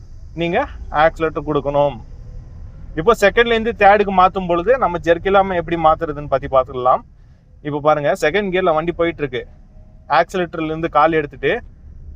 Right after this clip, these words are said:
ஃபுல் கிளட்ச் பிரஸ் பண்ணி தேர்ட் கியரை போட்டு மெதுவா, மெதுவா ரிலீஸ் பண்ணும் பொழுதே இங்க ஆக்சிலரேட்டர் கொடுக்கணும். அதாவது நம்ம கிளட்ச்ல இருந்து கால் எடுக்கும் பொழுதே ஆக்சிலரேட்டர்ல காலை போடணும், அதாவது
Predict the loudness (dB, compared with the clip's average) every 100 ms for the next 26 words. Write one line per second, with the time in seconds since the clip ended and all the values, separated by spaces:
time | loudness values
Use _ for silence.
0 | -8 -4 -2 2 0 0 -2 -2 0 -6
1 | -4 -8 -8 -14 -6 0 2 2 0 0
2 | -2 0 0 0 -2 -6 -8 -18 -20 -18
3 | -14 -4 -2 0 2 4 4 2 -12 -20
4 | -20 -18 -18 -8 -4 0 4 4 2 -4
5 | 0 0 2 -2 0 0 0 -4 2 4
6 | 4 0 -4 -2 -4 -2 -4 -2 2 4
7 | 6 6 2 -8 -16 0 0 0 2 0
8 | 4 4 4 2 2 4 4 2 0 -2
9 | 0 0 2 2 2 0 -10 -18 -18 -18
10 | -16 -16 -8 0 0 2 0 2 2 2
11 | 4 4 6 4 0 0 -2 -2 2 4
12 | 4